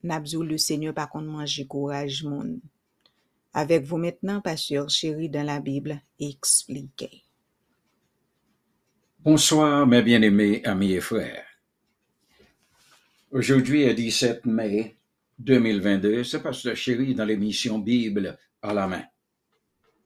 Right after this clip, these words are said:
Speaker 2: Nous allons entrer dans le programme de la Bible expliquée dans une année.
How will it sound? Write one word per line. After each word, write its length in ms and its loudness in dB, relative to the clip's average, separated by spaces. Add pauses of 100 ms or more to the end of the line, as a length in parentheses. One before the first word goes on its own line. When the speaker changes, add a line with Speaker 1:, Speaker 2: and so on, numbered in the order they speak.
(1000)
Speaker 2:
Nous 220 -4
allons 180 2
entrer 380 2
dans 140 -4
le 140 -2
programme 800 -4 (1120)
de 60 2
la 140 2
Bible 240 2
expliquée 720 -2
dans 240 -2
une 220 -2
année. 540 -8